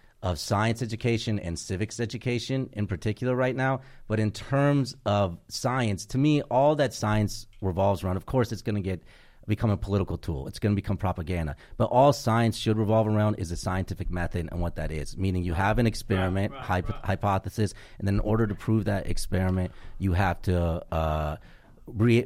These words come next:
Speaker 1: we have to be able to do that experiment again and, and get those same results.
Speaker 2: I, I agree
Speaker 1: So,
Speaker 2: with that.
Speaker 1: so, so science, of course, is a proving. Science is gonna be wrong. But within science, it never claims to be an absolute truth like religion or like a faith.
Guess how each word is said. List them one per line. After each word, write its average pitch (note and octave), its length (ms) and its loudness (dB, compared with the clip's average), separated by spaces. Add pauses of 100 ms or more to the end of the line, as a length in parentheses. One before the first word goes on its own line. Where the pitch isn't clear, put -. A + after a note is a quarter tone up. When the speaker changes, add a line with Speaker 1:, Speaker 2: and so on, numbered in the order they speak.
Speaker 1:
we G2+ 120 2
have A2+ 100 4
to - 80 -6
be G#2+ 60 4
able G2+ 100 4
to F#2 60 0
do F#2+ 100 2
that F2 140 0
experiment E2+ 500 -2
again D2+ 380 -4
and, E2+ 320 -4
and E2+ 160 0
get D#2+ 120 -4
those D2+ 160 -4
same C#2 220 -6
results. C2+ 420 -10
Speaker 2:
I, E3 280 4
I - 20 6
agree D#3 220 2
Speaker 1:
So, D#3 100 12
Speaker 2:
with D3+ 80 10
that. C#3 60 6
Speaker 1:
so, D#3 160 8
so F3 160 4
science, D#3+ 480 2
of B2+ 100 -6
course, D3+ 300 2
is C3 160 0
a C3 40 4
proving. D3 540 4
Science C#3+ 480 2
is C#3 220 6
gonna E3 340 10
be B2+ 160 8
wrong. D#2 320 0 (220)
But C#3 200 4 (120)
within E3+ 480 8
science, D3+ 400 4
it C3+ 100 4
never C#3+ 300 6
claims C#3+ 440 4
to D3 200 8
be C3+ 260 8
an B2 100 6
absolute A#2 600 4
truth A#2 340 6
like A2 320 4
religion G2 480 4
or G2+ 180 2
like A#2 320 4
a G2 120 0
faith. D#2 400 -4